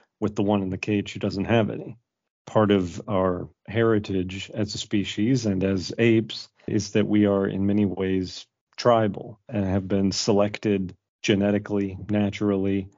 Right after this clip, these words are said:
with that in view. That's the wrong way to put it. I shouldn't <laughs> say "with that in view," but it's the consequence of that, that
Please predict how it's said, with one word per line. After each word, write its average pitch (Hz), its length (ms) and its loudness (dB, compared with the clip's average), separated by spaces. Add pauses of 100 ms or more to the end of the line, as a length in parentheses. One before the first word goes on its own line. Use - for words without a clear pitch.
(140)
with 110 200 2
that 101 220 2
in 98 180 0
view. 104 480 0 (320)
That's 95 200 -8
the 101 80 -4
wrong 95 200 -2
way 90 120 -4
to 90 60 -10
put 92 260 -4
it. 95 60 -6
I 95 80 -4
shouldn't 98 260 -4
<laughs> - 80 -6
say 127 100 4
"with 101 280 0
that 98 180 2
in 95 140 0
view," 101 380 -2 (200)
but - 100 4
it's - 200 -2
the 107 80 -2
consequence 117 580 0
of 90 120 -8
that, 95 280 -4
that 101 160 -6